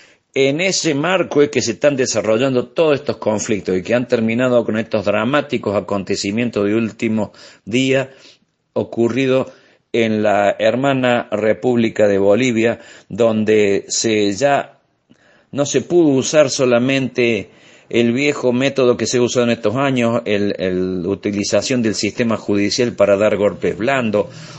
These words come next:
o los golpes blandos dados a través de golpes de mercado,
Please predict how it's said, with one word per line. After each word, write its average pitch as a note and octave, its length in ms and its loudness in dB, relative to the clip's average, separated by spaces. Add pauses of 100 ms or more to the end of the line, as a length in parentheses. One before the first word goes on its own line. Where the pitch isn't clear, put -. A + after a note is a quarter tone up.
o A#2 140 2
los A2+ 160 2
golpes A#2 360 0
blandos A2 420 0
dados A2 280 2
a F#2+ 60 0
través G#2 340 4
de G#2 80 2
golpes G#2 400 0
de F#2+ 100 -2
mercado, G#2 800 2